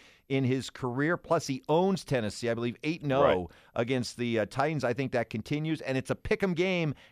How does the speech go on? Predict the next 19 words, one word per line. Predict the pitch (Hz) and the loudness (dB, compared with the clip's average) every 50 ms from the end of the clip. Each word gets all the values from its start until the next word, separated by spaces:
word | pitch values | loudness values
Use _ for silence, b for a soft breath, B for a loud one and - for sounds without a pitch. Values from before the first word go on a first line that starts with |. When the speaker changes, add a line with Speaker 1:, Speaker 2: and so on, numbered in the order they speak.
| b b - | b b 0
Speaker 1:
at | 139 170 185 170 | 2 2 2 2
home | 127 139 165 196 202 180 151 147 139 120 b b b | 2 2 2 4 4 4 2 2 0 -4 b b b
for | b - 147 - | b -2 -2 0
Indy. | - 156 190 214 180 127 85 - b b b b | 0 0 0 2 0 -2 -2 -6 b b b b
All | - 135 165 | 2 2 2
they | 160 180 180 | 2 0 0
need | 180 180 156 | 0 0 0
to | 175 170 | 0 2
do | 160 175 185 | 2 2 2
is | 180 135 135 | 2 0 0
win. | 165 196 196 147 98 85 | 0 0 0 0 -2 -4
So | - - 123 | -4 -6 -4
give | 110 127 147 151 | -2 -2 -2 -2
me | 147 139 - | -2 -4 -4
Indy | - 165 185 185 147 135 123 113 104 - b b b - - | -2 -2 -2 0 0 0 -2 -2 -4 -6 b b b -8 -4
even | 170 185 156 113 85 80 85 90 - _ _ _ _ _ _ - | -2 -2 0 -2 -2 -4 -6 -10 -12 _ _ _ _ _ _ -2
over | 127 131 123 110 117 113 110 110 - _ - | 0 0 0 0 0 -2 -2 -4 -10 _ -10
Tennessee. | - 110 104 104 - - - 73 - - 92 _ - - - - | -8 -6 -6 -6 -6 -8 -10 -10 -12 -14 -18 _ -10 -8 -6 -4
Speaker 2:
Gosh. | - - - 80 76 71 - - - - - - | -4 -4 -4 -4 -6 -6 -8 -8 -8 -8 -10 -12